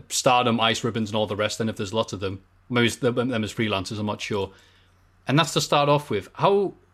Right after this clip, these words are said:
are they really trying to get some sort of alliance, like, with everybody?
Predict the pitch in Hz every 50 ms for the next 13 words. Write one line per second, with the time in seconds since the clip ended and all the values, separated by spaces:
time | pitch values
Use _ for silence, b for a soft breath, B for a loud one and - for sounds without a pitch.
0 | _ - 143 147 214 233 220 190 220 214 214 196 - - 202 202 175 196 196 185
1 | - - 170 160 - 185 180 170 156 - - - - 143 147 151 156 147 131 113
2 | 104 - 123 113 - - 139 139 139 127 127 107 117 107 98 110 95 92 87 -